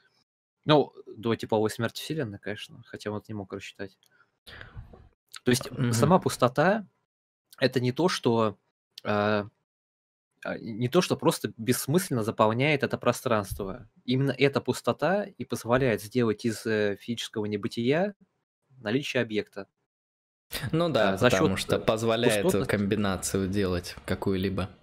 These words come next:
Speaker 1: Да-да-да, и вот это пр-, непрерывное изменение, за которым можно, э, закрепить, э, там предикат бесконечности, является основной свойствой, а, основным свойством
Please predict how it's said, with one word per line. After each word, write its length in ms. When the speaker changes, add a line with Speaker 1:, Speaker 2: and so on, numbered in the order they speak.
Speaker 1:
Да-да-да, 560
и 60
вот 160
это 180
пр-, 300
непрерывное 720
изменение, 880
за 180
которым 380
можно, 520
э, 260
закрепить, 720
э, 460
там 200
предикат 400
бесконечности, 840
является 840
основной 420
свойствой, 960
а, 200
основным 360
свойством 640